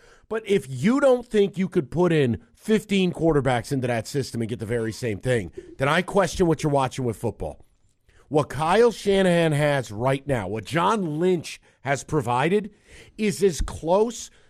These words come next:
to a pre-salary cap era team as I've ever seen. Ever. They're incredible. They're a monolith. Oh, and by the way, somehow still have cap space.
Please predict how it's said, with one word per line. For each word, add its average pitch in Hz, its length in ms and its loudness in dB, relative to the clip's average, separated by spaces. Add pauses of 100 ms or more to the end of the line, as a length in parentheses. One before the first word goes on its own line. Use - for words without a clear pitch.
to 190 240 2
a 151 120 2
pre-salary 208 1120 -4
cap 170 400 -4 (140)
era 156 340 2
team 113 580 -6
as 139 180 -6
I've 131 140 -2
ever 120 220 0
seen. 95 320 -8 (880)
Ever. 156 580 0 (920)
They're 160 260 2
incredible. 135 1040 -2 (320)
They're 147 180 2
a 147 80 4
monolith. 139 960 0 (1200)
Oh, 208 200 4
and 190 100 -2
by 190 180 0
the 165 100 -2
way, 143 520 2 (260)
somehow 165 680 0
still 139 300 -2
have 117 140 -2
cap 101 260 -6
space. - 460 -12